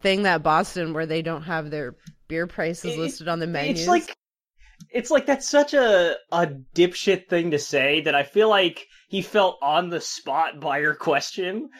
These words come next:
Speaker 2: And, like, the only possible way he could play this off without just, like,
Speaker 1: <laughs>
Speaker 2: shrugging his shoulders and saying, "My job is very stupid," is to just,
Speaker 1: <laughs>
Speaker 2: like, put it back on you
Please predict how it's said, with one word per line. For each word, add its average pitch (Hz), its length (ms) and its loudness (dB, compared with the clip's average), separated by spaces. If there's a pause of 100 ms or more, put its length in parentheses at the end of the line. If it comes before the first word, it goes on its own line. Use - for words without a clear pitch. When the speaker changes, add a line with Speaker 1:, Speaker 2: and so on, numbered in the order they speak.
(360)
Speaker 2:
And, 175 120 -2
like, 180 240 2
the 196 140 -2
only 208 300 4
possible 190 580 0
way 180 180 0
he 180 140 -4
could 196 160 0
play 180 280 2
this 170 200 -4
off 170 280 4
without 165 280 -4
just, 277 160 0
like, - 180 4
Speaker 1:
<laughs> - 0 -
Speaker 2:
shrugging 185 360 2
his 156 100 -4
shoulders 170 360 0
and 143 80 -8
saying, 156 280 0
"My 170 160 2
job 147 340 0
is 135 100 -8
very 131 360 -2
stupid," 110 500 -6 (880)
is 175 280 4
to 185 160 4
just, 165 240 0
Speaker 1:
<laughs> 170 100 4
Speaker 2:
like, 143 240 0
put 208 160 0
it 151 140 -4
back 165 300 2
on 156 180 2
you 127 640 -8